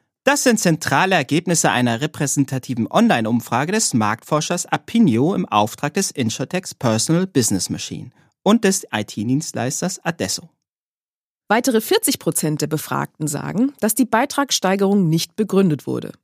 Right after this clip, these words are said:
Speaker 2: oder sie sich nicht an eine Erklärung erinnern könnten.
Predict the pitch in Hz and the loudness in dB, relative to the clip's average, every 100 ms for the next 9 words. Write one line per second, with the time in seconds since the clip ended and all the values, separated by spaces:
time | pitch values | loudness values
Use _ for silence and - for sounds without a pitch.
0 | _ 220 226 254 180 175 143 139 143 135 | _ 2 4 4 0 -2 -2 -2 0 0
1 | 151 - - 123 131 156 175 165 147 131 | 0 -2 -4 -4 0 2 2 4 2 0
2 | - 117 - - | -4 -8 -8 -18